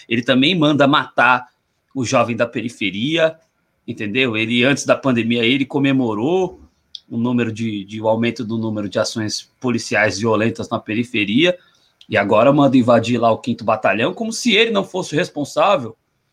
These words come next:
por meio que dar ar de legalidade a condutas criminosas por parte de agentes policiais, infelizmente.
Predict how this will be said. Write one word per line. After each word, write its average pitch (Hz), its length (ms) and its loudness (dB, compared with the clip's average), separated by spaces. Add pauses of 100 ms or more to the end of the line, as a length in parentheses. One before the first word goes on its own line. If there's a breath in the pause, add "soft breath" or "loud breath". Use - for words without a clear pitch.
(640)
por 185 280 -2
meio 196 320 -2 (100)
que 220 300 0
dar 180 280 2
ar 190 180 4
de 185 100 -6
legalidade 165 1040 2 (880)
a 110 180 -2
condutas 143 880 -8
criminosas 156 1080 -4 (720)
por 156 180 -6
parte 127 440 -2
de 131 80 -2
agentes 123 320 -2
policiais, 113 640 -4
infelizmente. 123 760 -10